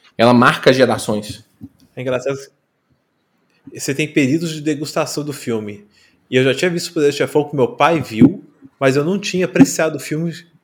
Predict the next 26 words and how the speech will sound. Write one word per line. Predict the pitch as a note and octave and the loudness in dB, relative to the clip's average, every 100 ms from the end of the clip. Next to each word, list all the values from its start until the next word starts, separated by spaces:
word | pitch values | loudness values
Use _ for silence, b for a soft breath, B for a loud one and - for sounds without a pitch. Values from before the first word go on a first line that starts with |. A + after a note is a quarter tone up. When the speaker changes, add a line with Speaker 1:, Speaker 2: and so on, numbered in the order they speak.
| - | -10
Speaker 2:
e | B2+ | -6
fui | - | -2
aprender | D#3+ D3+ D3 | 0 2 0
a | |
apreciar | D#3 D#3 D#3 | -2 0 0
ele | D3 | 2
talvez | D3+ B2 C#3 D#3 | 0 2 0 -2
quando | - D3+ | -4 -4
eu | C#3+ A#2 A#2 | -4 -4 -2
revi | B2+ C3 C3 C3+ | -2 -2 0 0
ele | C#3+ | -2
com | C#3 C3 | -4 -6
vinte | C3+ E3 | -6 -8
e | |
poucos | - C3+ A#2+ A2+ | -6 -6 -2 0
anos. | A2 G#2 A2+ | 0 2 2
Speaker 1:
É. | |
Speaker 2:
Ele, | D#3 | 2
Seven. | F3 C#3 C3+ A2+ G2 _ b b b b b | 2 4 4 2 -6 _ b b b b b
Porque | - | -8
Seven | - C#3+ F3+ | 0 0 0
saiu | - F#3 D3 G#3+ C3+ - | 0 0 2 0 -2 -8
em | B2+ B2 A#2+ A#2+ A#2 A#2 | -6 -6 -4 -4 -4 -4
noventa | A2+ A#2 C3 B2+ | -2 -2 -2 -4
e | A2+ | -4
cinco. | - - G#2+ - F#2+ | -4 -6 -8 -12 -20